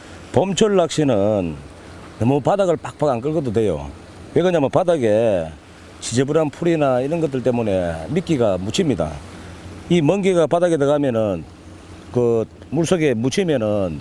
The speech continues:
고기들이 이 멍게를 못 봅니다. 그래서 지금 봄철 낚시에는 바닥에서 한 뼘에서 일 미터 성-, 정도 떼어주시도 입질 충분히 받-, 받을 수 있습니다.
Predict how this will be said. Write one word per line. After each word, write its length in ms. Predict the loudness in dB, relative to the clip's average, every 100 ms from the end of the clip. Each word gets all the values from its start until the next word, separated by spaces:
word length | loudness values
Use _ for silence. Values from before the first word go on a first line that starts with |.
| -6
고기들이 520 | -2 0 0 0 -2
이 60 | -2
멍게를 320 | -2 0 0 0
못 180 | -2
봅니다. 360 | -2 0 -2 -4 -8 -12 -12 -12 -2
그래서 160 | 0 2
지금 480 | 2 4 4 4 2
봄철 280 | 0 0 2
낚시에는 680 | 2 2 0 2 2 0 -6 -16 -20 -18 -4
바닥에서 640 | 0 2 2 0 0 -4 -4 -12 -18 -18 -8
한 160 | -2 0
뼘에서 420 | 2 0 0 -2 -2
일 120 | 0
미터 200 | 0 0
성-, 180 | -2 -6 -6 -6
정도 260 | 0 0
떼어주시도 1120 | 2 2 2 0 -2 0 2 2 2 0 -2 -8
입질 240 | -4 -4
충분히 300 | -4 -4 -2
받-, 180 | 0 -2 -4 -2
받을 180 | -2
수 80 | -2
있습니다. 400 | -4 -2 -2 -4